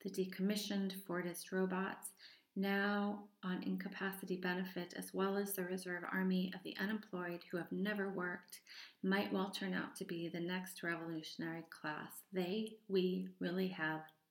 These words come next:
nothing to lose." I love especially this excerpt because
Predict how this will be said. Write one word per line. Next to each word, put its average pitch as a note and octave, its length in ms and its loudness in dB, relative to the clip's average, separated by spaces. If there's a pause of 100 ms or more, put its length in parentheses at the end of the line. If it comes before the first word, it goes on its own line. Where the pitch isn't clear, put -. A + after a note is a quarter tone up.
nothing - 600 -4
to - 180 -8
lose." - 400 -10 (1900)
I A3+ 80 6
love C4+ 180 10
especially G#3+ 480 4
this F#3+ 300 2
excerpt F#3 400 -2
because G3+ 320 2